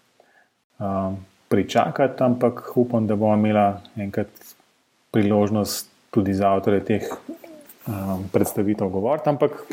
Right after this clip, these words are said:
ni še, ni še konec, ne. Ker po odmoru je imel pa predavanje en Španec, ki ima iz, am, Barcelone, am, ki ima arhitekturni biro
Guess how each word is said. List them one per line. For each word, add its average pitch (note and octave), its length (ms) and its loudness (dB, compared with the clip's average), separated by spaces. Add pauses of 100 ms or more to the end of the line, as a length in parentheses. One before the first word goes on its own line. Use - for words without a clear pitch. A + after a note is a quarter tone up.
(300)
ni B2+ 220 2
še, A#2+ 320 2
ni B2 180 2
še A#2+ 140 2
konec, G2 440 -2
ne. G#2+ 120 2 (800)
Ker A2 180 0 (160)
po D3+ 220 2
odmoru A2+ 500 2 (680)
je A2+ 260 2
imel A#2+ 260 4
pa B2 160 0
predavanje C3+ 720 2 (220)
en A2+ 260 0 (320)
Španec, - 800 -2 (2250)
ki D3 80 0
ima A#2+ 220 2 (920)
iz, A2 500 0
am, G#2+ 460 0
Barcelone, G#2+ 640 0 (640)
am, A#2 380 -8 (180)
ki A#2 100 4
ima A2 160 6 (1160)
arhitekturni B2+ 720 0
biro A#2 280 2